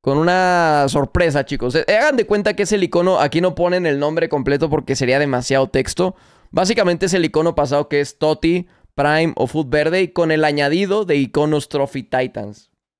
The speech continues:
Según yo, a diferencia del Player Pick de Héroe, donde los Trophy Titans arruinan todo, según yo aquí los iconos Trophy Titans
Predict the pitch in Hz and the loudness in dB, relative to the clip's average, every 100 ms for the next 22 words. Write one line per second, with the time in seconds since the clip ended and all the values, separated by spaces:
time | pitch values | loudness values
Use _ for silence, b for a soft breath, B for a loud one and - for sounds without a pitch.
0 | _ _ _ _ _ _ - 165 160 226 | _ _ _ _ _ _ -4 0 2 2
1 | 294 208 175 202 143 139 139 143 143 170 | 4 4 2 2 0 2 0 0 0 0
2 | 160 151 156 151 151 139 147 139 123 120 | 0 0 0 -2 -6 -4 -6 -6 -6 -8
3 | 120 120 - 117 143 165 147 160 - 139 | -10 -10 -8 -8 -6 -4 0 0 0 0
4 | 131 123 127 135 143 127 - 120 123 196 | 2 0 0 0 0 -2 -4 -4 -4 -8
5 | _ _ _ _ _ _ _ _ _ _ | _ _ _ _ _ _ _ _ _ _
6 | _ - 127 160 185 180 175 156 160 156 | _ -2 2 2 2 0 0 0 0 -2
7 | - 139 143 - 139 135 127 127 151 147 | -2 -2 -2 -4 -6 -2 -2 0 -2 -2
8 | - | -8